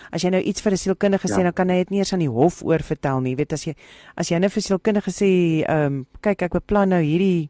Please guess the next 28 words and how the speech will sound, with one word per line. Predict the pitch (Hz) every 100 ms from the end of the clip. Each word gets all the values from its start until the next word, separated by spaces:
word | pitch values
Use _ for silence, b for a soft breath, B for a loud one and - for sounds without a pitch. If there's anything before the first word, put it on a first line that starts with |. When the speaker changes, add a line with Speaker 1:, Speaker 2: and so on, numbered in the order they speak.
| _ 165
Speaker 1:
moord | 170 170 175
en | 165
so | 175
aan | 165
en | 156
so | -
aan," | 170
dan | 156
kan | - 165
daai | 147
sielkundige | 147 180 - 180 - 170
dit | 151 180
nie, | 180 -
Speaker 2:
Ja. | B B B B B
Speaker 1:
eh, | - 139 -
aan | 147
die, | 147 131 -
eh, | 135 127
polisie | 175 202 220
vertel | 208 202 185
nie. | 165 120
Speaker 2:
Ja. |
Speaker 1:
Dit | 107 151
is, | 160 - _ _ -
dit, | 147 _
dit | 170 -
val | - 185
onder | - 170 160 156